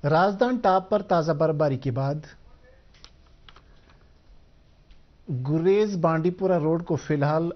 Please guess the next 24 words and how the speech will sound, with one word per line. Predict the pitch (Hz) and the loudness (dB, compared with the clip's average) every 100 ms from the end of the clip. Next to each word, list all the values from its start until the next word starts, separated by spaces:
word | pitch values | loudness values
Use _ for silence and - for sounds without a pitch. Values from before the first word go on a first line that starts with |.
| 160 | -4
आमदोरफ्त | 151 143 147 139 - | -4 -2 -2 -4 -6
के | 165 | -4
लिए | 151 151 | 0 0
बंद | 139 139 135 | 0 -2 -2
कर | 139 | -6
दिया | 117 135 | -4 -6
गया | 127 160 | -2 -2
है। | 151 139 135 - - - - - _ _ - - _ - _ - - - _ _ _ _ - - _ _ _ _ - - - - - - - - - | -2 -4 -8 -16 -20 -20 -20 -20 _ _ -20 -20 _ -20 _ -20 -20 -20 _ _ _ _ -20 -20 _ _ _ _ -20 -20 -20 -20 -20 -20 -20 -20 -10
हुकाम | 139 175 180 202 | -8 -4 -2 0
ने | 190 | 0
बताया | 143 143 160 | 0 0 -2
कि | 160 190 | -2 -6
सड़क | - 147 135 139 | -2 0 0 -4
पर | 135 | -8
फिसलन | - 131 151 165 | -6 -8 -4 -4
की | 180 185 | -2 0
वजह | 160 156 | 0 0
से | 135 143 135 - - _ - _ - - - - - - - - _ _ _ - - - - - - 147 | -2 -4 -6 -10 -20 _ -20 _ -20 -20 -20 -20 -20 -20 -20 -20 _ _ _ -20 -20 -20 -20 -20 -8 -2
यह | 151 | 0
हुक्म | 156 180 170 147 | 0 -2 -2 0
जारी | 139 135 | 0 0
किया | 127 131 131 | -4 -4 -2
गया | 151 123 | -2 -2
है | 110 | -4